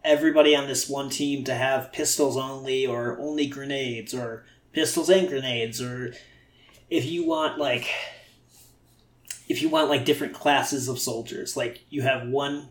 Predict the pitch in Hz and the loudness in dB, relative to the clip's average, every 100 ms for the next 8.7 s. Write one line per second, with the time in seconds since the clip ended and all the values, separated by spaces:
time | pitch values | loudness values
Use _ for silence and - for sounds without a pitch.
0 | - 151 139 135 123 127 127 123 - - | -2 2 2 2 0 -2 -2 -2 -6 -4
1 | 131 165 170 160 156 151 139 139 123 123 | 4 4 4 0 -2 -2 -4 -2 0 2
2 | 123 117 - - - 127 123 _ 135 131 | 0 -2 -4 -6 -8 -10 -10 _ -6 2
3 | 147 147 147 143 139 135 131 123 - - | 4 4 2 2 2 0 -4 -6 -8 -14
4 | _ _ _ 135 147 147 131 117 120 117 | _ _ _ 2 4 4 2 0 -2 -4
5 | 113 127 131 135 127 123 139 151 147 131 | -6 -6 -6 -4 -4 -2 0 2 4 2
6 | 131 135 127 120 123 120 123 117 131 143 | -2 -2 -4 -2 -2 -2 -6 -2 2 2
7 | 139 135 123 123 123 123 127 120 117 - | 2 -4 -2 -2 -2 -4 -4 -4 -6 -8
8 | 120 - 127 120 117 120 | -8 -6 -4 -4 -6 -10